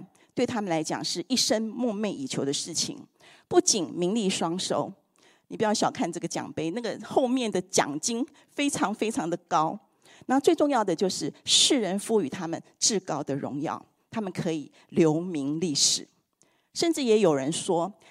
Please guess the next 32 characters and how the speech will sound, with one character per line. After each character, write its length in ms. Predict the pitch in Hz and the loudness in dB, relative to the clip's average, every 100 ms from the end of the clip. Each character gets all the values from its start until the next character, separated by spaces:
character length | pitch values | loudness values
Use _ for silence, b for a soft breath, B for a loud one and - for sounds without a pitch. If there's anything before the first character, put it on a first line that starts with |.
| B | B
赢 140 | 240 339 523 | -2 -2 2
得 280 | 233 220 247 _ _ | 4 4 0 _ _
一 80 | 220 | -10
座 280 | - 302 170 | 2 2 2
大 360 | - 359 339 | 0 -2 -2
满 220 | 233 143 123 | -2 -6 0
贯 180 | 196 190 | 0 2
的 120 | 156 | 2
荣 260 | 147 143 180 | 2 0 2
耀， 240 | 175 - - _ _ _ _ _ | 2 0 -14 _ _ _ _ _
远 340 | 214 220 302 | 6 8 6
远 220 | 294 165 | 4 0
超 380 | - - 240 208 | -2 -2 2 2
过 380 | 202 208 147 - _ | 2 2 2 0 _
奥 160 | - 202 | -2 0
运 200 | 196 170 | 0 -6
金 260 | - 170 165 | -4 -2 -2
牌。 280 | - - - - _ _ _ b b b | -4 -10 -14 -20 _ _ _ b b b
所 120 | - 381 | 2 4
以 40 | |
我 120 | 262 | 6
在 140 | 269 262 | 4 2
这 80 | |
个 100 | 254 | 2
观 300 | 220 240 240 254 | 4 4 2 -2
看 240 | - 226 | -4 0
的 120 | 170 | 0
这 100 | 165 | 0
个 80 | 190 | 0
过 240 | - 185 | 2 2
程 240 | 165 - 151 | 2 -4 -4
呢， 200 | 160 | -6